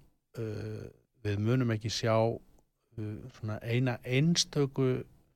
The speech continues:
eitt einstaka atriði eins og bara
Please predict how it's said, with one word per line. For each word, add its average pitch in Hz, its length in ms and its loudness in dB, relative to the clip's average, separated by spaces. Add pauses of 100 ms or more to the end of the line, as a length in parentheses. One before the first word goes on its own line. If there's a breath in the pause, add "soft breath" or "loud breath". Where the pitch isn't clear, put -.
(600)
eitt 110 200 -2
einstaka 135 540 -2
atriði 131 540 2
eins 104 140 -2
og 107 120 -2
bara 107 260 2